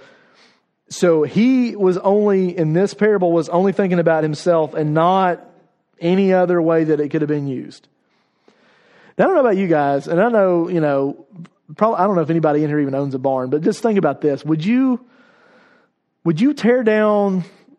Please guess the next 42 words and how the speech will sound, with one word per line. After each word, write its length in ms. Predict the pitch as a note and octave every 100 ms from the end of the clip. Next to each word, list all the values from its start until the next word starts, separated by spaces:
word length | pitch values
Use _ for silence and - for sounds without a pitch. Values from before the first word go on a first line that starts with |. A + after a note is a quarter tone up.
| _ _ _ _ _ _ _ _ _ _ _ _ -
may-, 160 | G#3+
maybe 220 | A#3 C4+ C4
not 80 |
even 140 | G#3+ F3+
tear 180 | G3+ G3
down 180 | E3
your 80 | D3
house, 300 | C3 D#3 D3
but 140 | - E3
would 180 | F#3+
you 180 | C#4+ G4+
add 320 | - G#3 A3+
on, 400 | F#3+ F3 F#3+ F#3+
like, 220 | F3+ F3+ G#3
I 140 | C4+
can 140 | E4+
understand 360 | A#3 G3 - F#3+
if 80 | E3+
you 60 |
go 120 | F#3 F3+
buy 460 | E3+ E3+ D#3+ D#3 - - - E3
and 80 |
spend 240 | D3 A3 F3
a, 300 | E3 D#3+ E3
a 40 |
few 180 | - G3+
hundred 120 | F#3
bucks 240 | E3 E3 F3
on, 80 |
like, 160 | D#3+ D3
a 60 | B2+
shed, 340 | - D#3 C3+
if 80 | C3+
you've 100 | E3
got 160 | D#3+
a 60 | D3
place 260 | - E3 D#3
you 60 |
gotta 220 | D3+ C#3+
put 140 | C#3 E3
some 120 | E3
stuff. 420 | - F#3 F3+ -